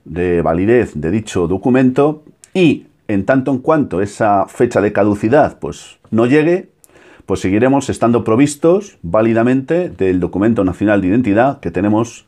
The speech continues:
en nuestro poder en este momento. Pero eso sí, que quede clarita una cosa,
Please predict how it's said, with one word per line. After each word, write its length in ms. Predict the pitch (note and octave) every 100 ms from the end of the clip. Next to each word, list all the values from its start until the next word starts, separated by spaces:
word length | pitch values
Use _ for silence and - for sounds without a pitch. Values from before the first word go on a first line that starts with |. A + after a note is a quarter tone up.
| -
en 100 | E2
nuestro 240 | E2 E2+
poder 380 | D2+ F2 G2+ G2 _ - - - - _ -
en 120 | C3
este 180 | C#3+ D3+
momento. 480 | D3 D3 F2+ - _ -
Pero 220 | D#3+ C3+
eso 180 | E3 E3
sí, 360 | - C3 - _ _ _ _ -
que 120 | F#2+
quede 220 | F#2 C#3 D3+
clarita 340 | B2+ C3 B2
una 220 | A#2 G#2+
cosa, 380 | F3 E3+ C2+